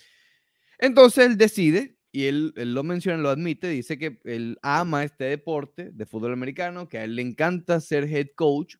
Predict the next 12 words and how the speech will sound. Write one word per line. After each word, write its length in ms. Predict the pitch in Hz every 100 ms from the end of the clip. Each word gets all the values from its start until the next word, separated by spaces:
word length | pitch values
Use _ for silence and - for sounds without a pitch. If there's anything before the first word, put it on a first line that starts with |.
| -
pero 240 | 147 147
él 100 | 151
entiende 520 | 151 147 151 147 156
que 120 | 143
haciendo 800 | 117 104 131 135 139 147 151 143 _
esto 540 | 160 147 - - 196 -
probablemente 680 | 120 117 123 131 139 139 143
se 80 | 127
esté 180 | - 127
despidiendo 600 | 147 - 120 123 131 123
del 160 | 117
deporte. 420 | 107 110 214 110